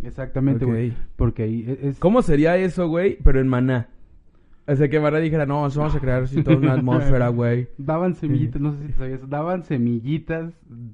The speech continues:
Speaker 1: para sembrar árboles al entrar a los conciertos, güey.
Speaker 2: Ay, verga, cabrón.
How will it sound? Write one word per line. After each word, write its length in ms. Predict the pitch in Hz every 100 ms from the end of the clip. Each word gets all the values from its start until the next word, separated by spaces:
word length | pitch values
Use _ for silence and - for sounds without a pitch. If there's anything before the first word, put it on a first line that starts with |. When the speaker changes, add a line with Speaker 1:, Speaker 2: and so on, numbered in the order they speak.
| -
Speaker 1:
para 240 | 120 110
sembrar 320 | 107 113 127 135
árboles 440 | 143 135 135 127
al 100 | 113
entrar 200 | 107 113
a 20 | 117
los 120 | 110
conciertos, 500 | 110 101 127 123 117
güey. 400 | 120 123 120 151
Speaker 2:
Ay, 220 | 156 165
verga, 560 | 156 143 127 151 147 135
cabrón. 1080 | 131 123 123 131 113 127 175 170 170 170